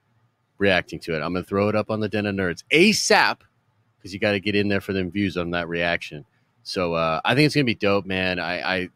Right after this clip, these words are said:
the, I'm really interested to know what you think of this trailer and just kinda where your hype level is at for, like,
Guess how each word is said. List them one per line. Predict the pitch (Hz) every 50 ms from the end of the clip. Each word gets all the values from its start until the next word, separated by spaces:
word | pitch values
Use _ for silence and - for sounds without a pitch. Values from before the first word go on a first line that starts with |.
| 90
the, | 87 95 92 90 87 82 80 78 - _ _ _ _ _ _ _ _ _ _ _ _
I'm | 117 131 151 147 113
really | 104 110 120 131 135 131 85
interested | 107 113 104 101 - 107 92
to | 92 90
know | 95 95 92 87 87
what | 82 78 82 87 90 78 71
you | 73 78 85 90 104 107 107 101
think | - - 107 101 95 -
of | 95 90
this | 90 82 -
trailer | - - 87 82 85 92 104 117 127 135 143 _ _ _ _ _ _ _ -
and | 85 85
just | 90 95 92 -
kinda | - 107 98 95 92 90 87 85 82 82 80 80
where | 80 95 92 92 95
your | 92 90 87 80
hype | - 87 87 85 -
level | 90 90 85 87 90 87
is | 82 85
at | 85 85 85 87 87 85 -
for, | - - 90
like, | 85 85 82 82 80 78 - _ - -